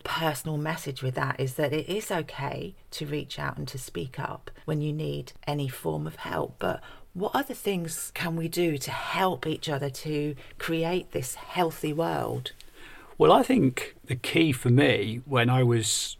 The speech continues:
Speaker 2: really going through a tough time was to focus on things like health and well-being. One of the big tips is to stay healthy. Look at what you're actually doing, what you're putting into your body, for instance.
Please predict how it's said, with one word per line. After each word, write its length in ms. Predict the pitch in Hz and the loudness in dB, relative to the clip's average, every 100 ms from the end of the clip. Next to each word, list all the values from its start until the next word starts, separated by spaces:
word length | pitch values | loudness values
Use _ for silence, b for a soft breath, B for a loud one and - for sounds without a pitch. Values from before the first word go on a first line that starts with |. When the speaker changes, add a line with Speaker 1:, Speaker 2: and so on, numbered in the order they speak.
| - | -4
Speaker 2:
really 460 | 120 151 151 143 | 0 4 6 6
going 240 | 135 131 120 | 6 6 4
through 200 | - 117 | 2 0
a 80 | 107 | 2
tough 300 | - 123 - | 2 2 2
time 460 | 131 98 107 107 B B B B | 2 4 2 -4 B B B B
was 160 | - 120 | 2 2
to 100 | - | 2
focus 600 | - - 147 160 151 135 | -4 6 8 8 6 4
on 240 | - 127 127 | 6 4 4
things 400 | 123 107 107 107 | 4 2 0 -2
like 380 | 104 - - b b b | -4 -4 -10 b b b
health 480 | - 139 123 123 - | 4 6 6 4 2
and 260 | 110 107 | 2 2
well-being. 760 | 101 127 139 127 110 101 71 104 - - | 4 6 8 6 0 -4 -8 -12 -14 -6
One 320 | 131 147 175 | 2 6 6
of 80 | 156 | 8
the 140 | 143 | 6
big 260 | 131 135 - | 6 4 4
tips 400 | 131 131 - 113 | 2 2 0 -2
is 120 | - | -2
to 80 | 117 | -2
stay 340 | - 120 113 | 2 4 4
healthy. 540 | 104 147 151 - 107 113 | 6 6 6 0 -2 2
Look 240 | 143 135 | 2 4
at 80 | 127 | 4
what 240 | 123 131 | 4 2
you're 160 | 120 117 | 2 2
actually 240 | 117 - | 2 0
doing, 220 | 107 147 | 4 4
what 120 | 123 131 | 6 4
you're 80 | |
putting 260 | 143 - 143 | 4 6 6
into 140 | 127 | 4
your 80 | 120 | 2
body, 340 | 104 151 180 151 | 4 6 8 6
for 160 | 120 | 2
instance. 640 | 110 98 - 101 101 - | 0 -2 -2 -4 -4 -4